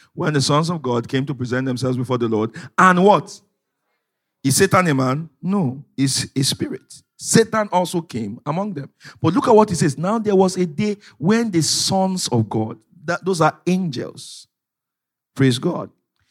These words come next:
So in Genesis chapter six, what you had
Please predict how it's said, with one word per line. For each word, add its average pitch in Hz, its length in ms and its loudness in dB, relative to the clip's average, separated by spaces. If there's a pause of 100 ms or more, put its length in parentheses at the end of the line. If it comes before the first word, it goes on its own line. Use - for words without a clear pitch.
(160)
So - 140 0
in 170 160 0
Genesis 240 400 -2
chapter 151 280 -2
six, - 320 -4
what 185 220 -4
you 156 80 0
had 107 400 -6